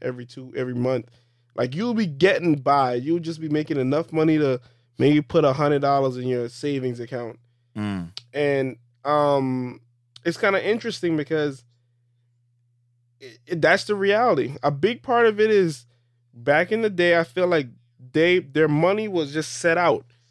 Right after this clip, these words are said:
Speaker 1: Like, you brought home a thousand dollars every two weeks. Okay, cool. You know you had to pay this, you had to pay that, you had to do
Speaker 2: Right.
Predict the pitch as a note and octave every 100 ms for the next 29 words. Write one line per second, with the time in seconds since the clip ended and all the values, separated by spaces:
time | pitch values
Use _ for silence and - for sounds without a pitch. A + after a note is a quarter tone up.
0 | _ _ - A#2+ C#3 G3 F3+ G3+ G3 G#3+
1 | G3 E3 D#3+ E3+ F#3 F#3+ F#3 F3+ F3 E3+
2 | D3 D#3 C3+ B2+ B2+ C#3+ D#3 A#2+ - A3
3 | D3+ - _ _ _ _ _ _ B2 C3
4 | D3 D3 C3+ C#3+ C#3 C3 - D3+ D3 C#3
5 | - C3 D#3+ - C3 B2+ - C3 B2+ C3
6 | B2 A#2+ A#2+ G#2+ A2 G2+